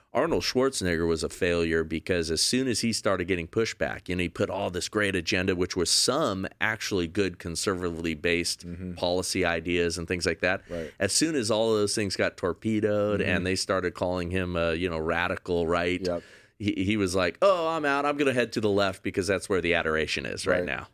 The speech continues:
Speaker 2: I think people are slowly moving out of the idea of, uh, character assassination meaning anything. You know, like, even Trump is still in that world. It's like, even though he's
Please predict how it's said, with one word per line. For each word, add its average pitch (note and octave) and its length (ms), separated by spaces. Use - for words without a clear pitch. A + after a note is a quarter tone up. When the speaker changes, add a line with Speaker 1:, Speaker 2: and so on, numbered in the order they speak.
Speaker 2:
I A#2+ 80
think B2+ 320
people B2 340
are G2+ 80
slowly G#2 880
moving F#2+ 440
out F2+ 200
of F2+ 140
the F#2 100
idea F2 320
of, F2 160
uh, E2 260
character F#2+ 340
assassination F2 640
meaning F2 240
anything. G#2 420
You G#2 80
know, A2 100
like, G2 240
even C3+ 200
Trump - 260
is F2+ 80
still G#2+ 340
in F#2+ 120
that F2+ 140
world. F2+ 240
It's F2 160
like, F2+ 180
even B2 220
though B2+ 100
he's A#2 460